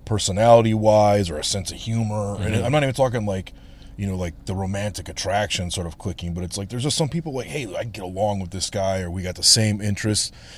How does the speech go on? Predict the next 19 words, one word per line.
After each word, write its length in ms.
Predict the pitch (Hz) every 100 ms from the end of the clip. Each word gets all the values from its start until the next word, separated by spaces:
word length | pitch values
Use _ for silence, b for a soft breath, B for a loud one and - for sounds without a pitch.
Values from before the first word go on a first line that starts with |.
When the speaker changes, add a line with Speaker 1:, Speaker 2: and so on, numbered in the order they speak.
| B
Speaker 1:
And 80 | 101
maybe 180 | 123 135
it's 100 | 123
just 120 | 117
the 80 | 117
same 380 | - 123 117 113
point 260 | 117 113 104
of 80 |
view 540 | 90 101 104 101 104 -
on, 480 | - 98 95 92 90 -
on 120 | 95
a 60 | 87
match 500 | 85 92 82 80 -
or 140 | 90
the 140 | 85 82
same 640 | - 107 104 104 101 95 b b b b b b b
Speaker 2:
Like 120 | 160
instincts 480 | - 156 - 101
Speaker 1:
the 60 | 85